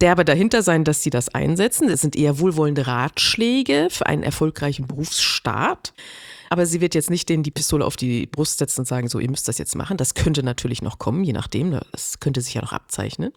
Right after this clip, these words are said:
Aber es geht eher darum, dass Finfluencer dann für ihre geposteten Inhalte eben auch die Verantwortung tragen. Aber es wird keine rechtlichen Konsequenzen geben. Sie sollen eher selbst dafür Verantwortung tragen, dass sie keine irreführenden oder leichtfertigen Posts veröffentlichen, die dann den Followern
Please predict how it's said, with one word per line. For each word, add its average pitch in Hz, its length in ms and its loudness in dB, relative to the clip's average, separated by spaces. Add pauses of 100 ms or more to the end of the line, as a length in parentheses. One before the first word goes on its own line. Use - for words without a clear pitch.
(840)
Aber 151 220 0
es 151 180 2
geht - 440 -2
eher 170 200 4
darum, 151 280 2
dass - 320 0
Finfluencer 147 540 0
dann 135 120 0
für - 140 -8
ihre 135 140 -2
geposteten 143 540 0
Inhalte 175 380 0
eben - 140 -4
auch - 100 -4
die - 120 -6
Verantwortung 254 540 0
tragen. 196 440 -2 (600)
Aber 120 220 -2
es 120 200 -2
wird 147 160 -2
keine 135 560 0
rechtlichen 131 500 -6
Konsequenzen - 680 -6
geben. - 340 -10 (440)
Sie 220 80 -4
sollen 233 260 6
eher 214 340 6
selbst 185 580 2
dafür 175 200 2
Verantwortung 143 540 0
tragen, 127 300 -4
dass 113 180 -2
sie 117 140 -4
keine 120 340 0
irreführenden 135 640 0
oder 113 160 0
leichtfertigen 120 720 0
Posts - 540 2
veröffentlichen, - 600 -2
die - 140 -8
dann 127 160 -2
den 143 100 -2
Followern 117 520 -2